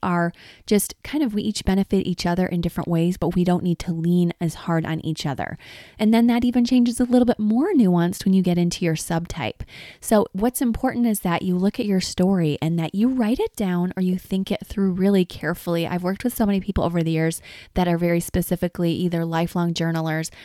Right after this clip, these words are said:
or absolutely loathe journaling. So I don't mind which way you do this, but I do want you to take some time to do your story and your journey. And that's where I'm gonna share some of mine this week. I have a birthday this week, and it's a good week for me to reflect on my story. I don't have my parents anymore, so I usually take time to think about them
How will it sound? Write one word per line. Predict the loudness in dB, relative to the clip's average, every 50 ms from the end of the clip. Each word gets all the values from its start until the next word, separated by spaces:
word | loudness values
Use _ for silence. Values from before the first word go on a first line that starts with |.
| -20 -10 -4
or | 0 0 2 2 0
absolutely | 0 -2 -4 -4 -6 -6 -4 -4 -2 -4 -4 -2
loathe | 0 2 4 4 4 2 0
journaling. | -4 -4 -2 -2 -2 -2 -2 -4 -6
So | -6 -6
I | -2 0 2
don't | 2 2 2 0
mind | 0 0 0 0 0 0
which | 0 0 0 0 -2 -2
way | 0
you | 0 0 -2 -2
do | -2 -2 0
this, | 0 0 0 0 -2 -4 -10 -18 -20 -20 -20 -6 -2
but | 0 2
I | 2 2
do | 4 4 4 4
want | 4 2 2 0
you | 2 2
to | 2 2
take | 2 0 -2 -4 -4
some | -2 -2 -2 0 0
time | -2 -2 -2 -2 0 0 -2 -2 -6 -10 -20 -20 -20 -18 -12
to | -4 -2 0
do | 2 4 4 4
your | 4 4 4 2 2
story | 0 -2 -6 -6 -2 0 0 2 2 0 0 -2 -2
and | -2 -2
your | 0 0 -2 -4
journey. | -4 -6 -6 -4 -4 -4 -4 -4 -4 -6 -8 -12 -20 -20 -6 -2
And | -2 0 0
that's | 0 -2 -2 -2 -2
where | 0 2
I'm | 2 2
gonna | 2 2 2 2
share | 2 0 0 0
some | 0 0 0 2
of | 2
mine | 2 2 2 2 2 2
this | 2 0 0 0
week. | -2 -2 -2 -2 -6 -12 -20 -20 -20 -16 -8
I | -4 -2 0 0 0
have | -2 -2 -4 -4 -4 -4 -4 -4
a | -2
birthday | 0 2 0 0 0 0 0 0 2
this | 2 0 0 0
week, | 2 0 0 -2 -4 -4
and | -2 0 0 0 0 0
it's | -2 -2 -2
a | -2 0
good | 0 0 2 2
week | 0 0 0 -2
for | 0 2
me | 2 2 2
to | 0 0 0
reflect | 0 0 0 -2 -2 -4 -2 -2 -2
on | -2 0 0
my | 0 0
story. | -2 -4 -2 0 2 2 4 4 2
I | 0 0 2
don't | 2 0 0 0
have | -2 -4 -2 0
my | 0 0 0 0
parents | -2 -2 -2 -2 -2 -2
anymore, | 0 0 0 2 2 0 0
so | -2 -2 -2
I | -2
usually | 0 0 -2 -2 -2 0 0 0 0
take | 0 -2 -6 -6 -6
time | -4 -4 -4 -4 -4
to | -4 -8 -4
think | -2 -2 -2 0
about | 0 0 0 0 0
them | -2 0 0 2 2 0 0